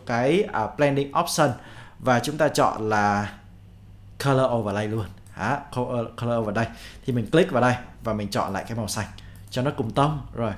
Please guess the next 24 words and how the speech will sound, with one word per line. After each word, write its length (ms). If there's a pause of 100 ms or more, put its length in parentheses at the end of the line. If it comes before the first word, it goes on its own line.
các 80
bạn 180
click 200
OK. 160 (580)
Chúng 60
ta 100
chưa 140
thấy 240
bởi 100
vì 180
đang 160
bị 80
đè. 240 (380)
Thì 160
bây 120
giờ 160
các 60
bạn 120
có 60
thể 200
sử 160
dụng 240
cái 360 (160)
phím, 320